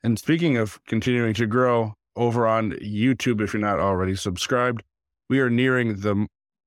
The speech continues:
five thousand subscriber mark. We're about, I don't know, somewhere around fifteen away. And if you're that lucky number five thousand, Brad Menendez will give you a virtual high five, so you can cash that in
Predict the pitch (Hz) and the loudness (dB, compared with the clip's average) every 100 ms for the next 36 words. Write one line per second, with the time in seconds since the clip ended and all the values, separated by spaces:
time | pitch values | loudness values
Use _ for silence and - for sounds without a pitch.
0 | _ - 110 113 120 123 107 95 90 - | _ -4 -4 -2 -2 -2 -2 -8 -10 -18
1 | _ _ 95 - 101 - 131 123 104 98 | _ _ -16 -10 -6 -2 0 0 -2 0
2 | 87 85 - _ 92 90 92 92 92 92 | -2 -4 -12 _ -6 -2 -2 -2 -2 0
3 | 92 90 - _ 80 87 80 80 - - | -2 -4 -8 _ -4 -4 -6 -10 -8 0
4 | 143 139 123 113 - 147 - 143 120 113 | 2 2 0 -2 -2 -2 0 -2 0 0
5 | 104 101 110 143 160 143 139 139 139 123 | 0 0 0 0 0 2 2 0 0 -2
6 | 117 - 123 120 123 117 110 101 98 _ | -4 -2 -2 0 0 0 -2 -6 -8 _
7 | _ _ _ - 117 110 113 113 107 104 | _ _ _ -4 0 2 2 2 0 0
8 | 98 101 101 101 101 98 98 104 - 98 | -2 -4 -2 -2 0 -2 -2 -4 -2 -2
9 | 92 101 98 - 87 85 - 92 92 85 | -2 -2 -4 -4 -4 -4 -8 -14 -12 -6
10 | 107 95 101 92 90 87 | -4 -2 -2 -2 -4 -6